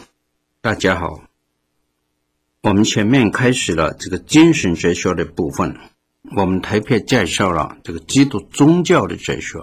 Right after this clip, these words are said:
就是新斯林哲学。那么新斯林哲学差不多都是在欧洲大陆发展的比较多，在美洲那边发展比较少。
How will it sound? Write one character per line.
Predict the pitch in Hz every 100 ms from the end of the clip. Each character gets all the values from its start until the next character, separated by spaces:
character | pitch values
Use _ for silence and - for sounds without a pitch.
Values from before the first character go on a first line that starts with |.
| -
就 | - 85
是 | 82
新 | - 131
斯 | 139 -
林 | 87 76
哲 | 67
学。 | 58 - - _ _ _ _ _ _ _ _ _ _ _ _ _ _ _ _ _
那 | 107
么 | 107
新 | 175 196
斯 | 196
林 | 151 98
哲 | 101
学 | 101 95
差 | - 147
不 | 107 -
多 | 101
都 | 92 107
是 | 104 90
在 | 80 98 85
欧 | 107 117 120
洲 | 113 107 98
大 | 98 123
陆 | 101 117 98 69
发 | - 104 98
展 | - 87
的 | 85
比 | 87
较 | 78 85
多， | 80 98 98 98
在 | 123
美 | 107 101 87
洲 | 85 - 123
那 | 131 139
边 | 117 98 87
发 | - 95
展 | 104 87
比 | 80 80
较 | 107 104
少。 | - 92 76